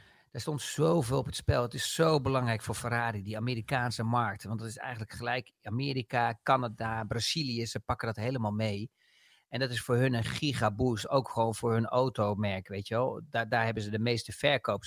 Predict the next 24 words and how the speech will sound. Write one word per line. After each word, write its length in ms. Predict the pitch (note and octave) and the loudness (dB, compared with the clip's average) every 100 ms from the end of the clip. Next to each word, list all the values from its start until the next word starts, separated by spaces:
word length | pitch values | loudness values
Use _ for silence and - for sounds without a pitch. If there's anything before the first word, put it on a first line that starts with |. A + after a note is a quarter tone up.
| A2 | -8
Dus 120 | - - | -8 4
alles 280 | D#3+ E3 A2+ | 6 6 0
was 180 | A#2+ | 0
ook 220 | A#2+ A2+ - | 0 -2 2
gewoon 340 | A#2+ A2+ G#2+ - _ _ - _ | 4 4 2 -8 _ _ -20 _
gefocust 840 | - A#2 - E3+ D#3 - G2+ - - - - _ _ _ | -8 -6 2 4 4 0 -4 -6 -16 -20 -20 _ _ _
op, 360 | C3 B2 - | -4 0 0
eh, 1000 | - A#2+ A#2 A2+ A2 A2 A2 G#2+ G#2+ G#2 G#2 | 0 0 0 0 0 0 0 -2 -2 -4 -4
op 140 | C3+ B2 | -6 -4
Las 160 | A#2 | -2
Vegas. 420 | D3+ D3+ A2 G#2+ | 0 0 0 -2
En, 220 | A2+ A2 - _ _ _ _ | -2 -4 -6 _ _ _ _
eh, 180 | A#2+ A#2 | -4 2
ook 140 | C3+ | 2
nog 140 | C#3 A2+ | 2 0
daarbij, 400 | A2 A2 G#2 G#2+ | 0 2 2 4
daarvoor 420 | A2+ B2+ A#2+ F#2+ | 4 6 4 2
baalde, 460 | - A2+ C3 A#2 A2+ G#2+ | 4 6 6 4 -2 -2
eh, 720 | A2+ G#2+ G#2 G#2 G#2 G2+ G#2 | 0 0 0 -2 -2 -2 -4
Vasseur 420 | A#2 A2 - C3+ G2+ | -4 -6 0 0 0
ook 100 | G#2 | -2
natuurlijk 320 | - A2 - | -6 -8 -6
zo 100 | G#2+ | -6
gigantisch, 840 | G#2+ A#2+ A#2+ B2+ - F2+ G2+ - | -4 0 2 2 -2 -10 -10 -12